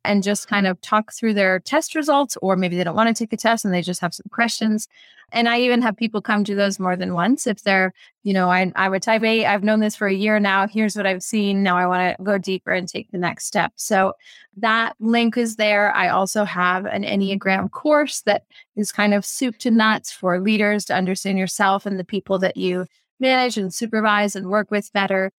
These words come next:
And I have a lot of other options, whether group coaching, team workshops, or one-on-one kind of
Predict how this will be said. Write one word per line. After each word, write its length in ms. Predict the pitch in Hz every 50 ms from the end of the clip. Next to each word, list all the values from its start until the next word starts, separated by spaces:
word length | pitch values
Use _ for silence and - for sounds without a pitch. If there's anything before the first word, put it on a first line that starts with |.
| _ -
And 140 | 196 190
I 40 | 180
have 180 | 180 175 185 180
a 60 | 180
lot 220 | 180 175 170 185
of 60 | 180 185
other 200 | 185 180 185 180
options, 580 | 165 170 170 - - 214 202 190 196 - - -
whether 260 | 214 190 - - -
group 320 | 220 214 247 285 269 226 -
coaching, 800 | - - 262 262 220 - 269 254 240 240 233 226 233 233 226
team 320 | 220 - - 262 247 240 240
workshops, 600 | 233 226 214 - - 226 208 202 196 - - -
or 260 | - 196 190 202 202 202
one-on-one 720 | 190 202 202 196 185 185 190 185 185 180 175 180 185 185
kind 260 | - - 180 180 185
of 200 | 190 180 - -